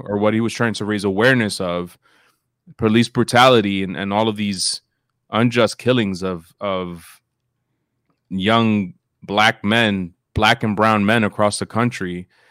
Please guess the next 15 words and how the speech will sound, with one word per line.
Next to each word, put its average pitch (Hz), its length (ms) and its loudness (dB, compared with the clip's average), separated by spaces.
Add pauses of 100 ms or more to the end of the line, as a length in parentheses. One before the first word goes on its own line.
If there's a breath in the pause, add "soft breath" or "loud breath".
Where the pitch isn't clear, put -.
(400 soft breath)
Um, 98 280 0
it's 104 140 0
undeniable. 101 720 0
The, 98 240 -2
the 98 160 -10
numbers 104 680 0 (400)
in 104 160 -4
this 117 240 2
instance 98 480 -8
don't 98 240 -8
lie. 90 440 0
I 92 60 -8
mean, 95 260 -2
it's, 95 200 -6
it's, - 600 -8